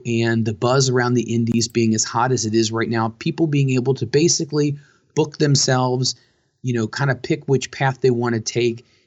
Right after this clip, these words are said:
take time off if they're injured or beat up and not have to worry about asking for permission, do you think that anyone who's currently under contract with W W E, they're gonna not let them out? Because I think there might be a level of fear that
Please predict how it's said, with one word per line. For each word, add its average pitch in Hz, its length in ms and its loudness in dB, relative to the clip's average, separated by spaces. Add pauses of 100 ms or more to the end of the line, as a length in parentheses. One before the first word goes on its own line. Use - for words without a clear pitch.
take 175 240 0
time 147 280 -2
off 135 240 0
if 131 140 0
they're 127 120 0
injured 123 360 -2
or 120 80 0
beat 123 240 0
up 117 200 0
and 113 80 0
not 117 160 0
have 117 140 -6
to - 80 0
worry 117 240 2
about 113 220 0
asking 117 320 -2
for 104 140 -8
permission, 113 600 -2 (480)
do 165 100 -2
you 208 200 4
think 175 340 0
that 131 380 2 (320)
anyone 185 380 2
who's 147 200 0
currently 151 360 -2
under 135 140 2
contract 123 460 -2
with 113 100 -4
W 113 280 0
W 113 320 0
E, 113 260 2 (260)
they're 180 200 2
gonna 226 380 2 (140)
not 135 380 0
let 139 260 0
them 117 220 0
out? 120 320 -2 (100)
Because 117 640 -4 (120)
I 120 120 -2
think 160 260 -6
there 151 120 -4
might 135 220 -4
be 127 360 -2
a - 40 4
level 123 360 2
of 98 100 -6
fear 143 540 2
that 117 300 -2